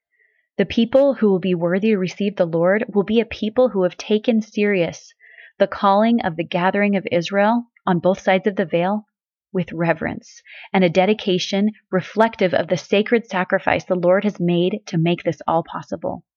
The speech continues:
I want to be one of those people I have so much work to do, so many areas that I can improve.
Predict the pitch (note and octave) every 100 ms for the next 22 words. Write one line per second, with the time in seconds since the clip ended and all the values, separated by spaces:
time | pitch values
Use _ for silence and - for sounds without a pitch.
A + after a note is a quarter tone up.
0 | _ _ _ _ _ _ _ _ _ _
1 | _ _ - F3+ G#3 F#3+ F#3 - E3+ F3
2 | E3 E3+ E3+ E3+ - F3 E3 F3 F3 -
3 | _ _ - - F#3 G#3+ A3 F3 - F#3+
4 | F#3 F#3 - F3 F3 - F#3 E3+ E3 D#3+
5 | - G3 A3 A3 - F#3 F3+ E3+ - F3+
6 | E3+ E3+ E3+ F#3 E3+ - F3 E3 E3+